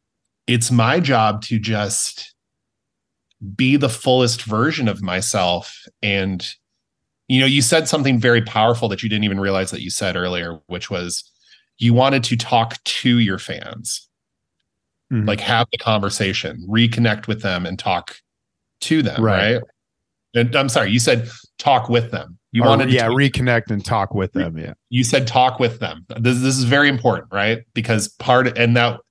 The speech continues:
Speaker 1: your voice was actually in my head when I, when I started to go down this path a little bit, which was, I wanted to tell the story of how I got here,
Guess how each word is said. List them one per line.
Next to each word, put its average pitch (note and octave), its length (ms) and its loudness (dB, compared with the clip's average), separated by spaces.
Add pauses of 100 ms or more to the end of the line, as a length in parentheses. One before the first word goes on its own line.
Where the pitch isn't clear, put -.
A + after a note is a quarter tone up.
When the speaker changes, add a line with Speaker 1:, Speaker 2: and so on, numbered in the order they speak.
(400)
Speaker 1:
your C#3 300 4
voice C#3 320 2
was A#2+ 100 -2
actually A#2 300 0
in G#2+ 60 -2
my G#2+ 100 -2
head A#2+ 220 -2
when A2 120 -2
I, G2+ 140 -4
when G2 200 -6
I G2 40 -4
started G2+ 340 -2
to F#2+ 60 -8
go G2+ 80 0
down G2+ 220 0
this F#2+ 120 -4
path G3 360 -2
a B2 40 -2
little F#2+ 200 -2
bit, F2 260 -4 (760)
which A#2 260 2
was, G#2+ 640 0 (1600)
I B2+ 100 4
wanted F3 400 2
to - 100 -8
tell C#3 240 0
the B2+ 140 0
story G2+ 600 -2
of F#2+ 120 -10
how F#2+ 280 -2
I F2+ 120 -2
got E2 340 -4
here, - 380 -12